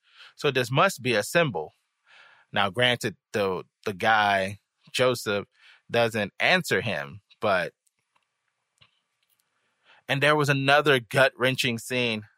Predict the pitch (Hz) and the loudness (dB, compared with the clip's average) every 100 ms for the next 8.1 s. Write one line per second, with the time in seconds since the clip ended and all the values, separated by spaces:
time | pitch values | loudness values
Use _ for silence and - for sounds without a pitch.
0 | _ _ _ 117 123 127 120 - 127 117 | _ _ _ -2 0 2 -2 0 0 0
1 | - 92 87 87 104 101 113 101 98 98 | -6 -4 -2 -2 -2 -2 -2 -2 -2 -2
2 | 90 95 95 92 90 92 - - - 131 | -8 -8 -6 -6 -8 -14 -16 -16 -6 -6
3 | 120 123 147 180 180 156 139 123 - - | -4 -6 0 2 2 4 2 2 -6 -4
4 | 139 143 127 135 131 135 123 120 - - | 0 2 2 4 6 6 4 2 -2 4
5 | 127 113 - 113 123 123 139 135 135 120 | 6 4 2 -2 -2 0 -2 -2 -2 0
6 | 117 123 131 120 113 80 110 110 107 101 | 2 2 2 2 -2 0 2 4 4 2
7 | 101 107 _ _ 101 143 143 123 107 98 | 0 -8 _ _ 0 4 4 2 -2 -4